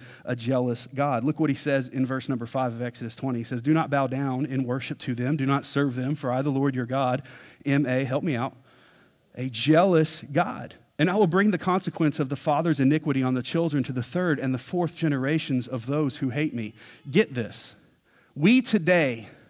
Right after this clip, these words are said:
in two thousand twenty-one, are possibly reaping the effects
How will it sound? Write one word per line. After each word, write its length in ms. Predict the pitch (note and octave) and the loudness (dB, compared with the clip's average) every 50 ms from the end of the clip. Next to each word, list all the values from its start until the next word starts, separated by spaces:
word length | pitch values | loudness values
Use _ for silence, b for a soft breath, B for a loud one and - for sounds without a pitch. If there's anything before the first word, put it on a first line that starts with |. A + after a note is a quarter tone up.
| b b b _ _ _ _ _ | b b b _ _ _ _ _
in 140 | D3+ D3 D3 | 0 0 2
two 160 | - - F3+ | 2 0 0
thousand 320 | - F#3+ F3+ F#3+ - D#3 | 2 4 4 4 4 2
twenty-one, 580 | D3 - E3 E3 D#3 D3 C#3+ C#3+ D3 D#3 D#3+ D3+ B B B B B B B B | 0 0 0 0 0 0 0 0 0 -2 -4 -4 B B B B B B B B
are 120 | - C#3 - | -2 -2 -2
possibly 640 | - - F#3+ F#3+ A3 - - G#3 E3 F3 E3+ D#3 | 0 0 2 2 2 2 0 0 2 2 2 2
reaping 480 | C3+ B2 C3+ F3+ G3+ F#3+ - G#3 G3 F#3 | 2 0 2 2 2 2 2 2 0 0
the 160 | D3+ E3+ E3+ | 0 -2 -2
effects 840 | D3+ - - - - - E3+ C#3 G#2+ G#2+ - - - - - - - | -2 -4 -6 -6 -2 0 0 0 0 -2 -6 -12 -10 -10 -10 -10 -12